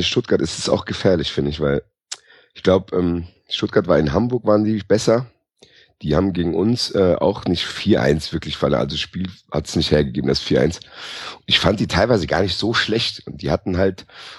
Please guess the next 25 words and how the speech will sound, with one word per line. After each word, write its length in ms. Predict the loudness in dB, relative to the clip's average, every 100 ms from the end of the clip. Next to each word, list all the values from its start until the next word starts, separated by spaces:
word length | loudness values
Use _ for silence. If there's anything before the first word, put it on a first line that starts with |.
| -20 -10
wie, 240 | -2 -2 -2 -4 0
was 180 | 0
ich 60 | 0
vorhin 180 | 0 0
schon 140 | 0
mal 100 | -2
gesagt 240 | 0 -2 -2
habe, 120 | -6
Fußball 340 | -4 -2 0
ist 120 | 2
halt 160 | 2 2
auch 140 | -2 0
manchmal 360 | -2 0 0 0
Zufall. 480 | -2 2 2 2 -4 _ _ -20 -20 -20 -20 -20 -20 -20 _
Und 420 | 2 4 2 0 _ _ _ 0
wenn 180 | 4
das 160 | 4 2
jetzt 140 | -2
geklappt 380 | -2 0 0 2
hätte, 200 | 0 0
die 120 | -2
ersten 260 | -2 -2 -8
Spieltage 560 | -12 -12 -8 -6 -4 -6
bei 120 | -8
Stuttgart, 580 | -8 -10 -4 -4 -4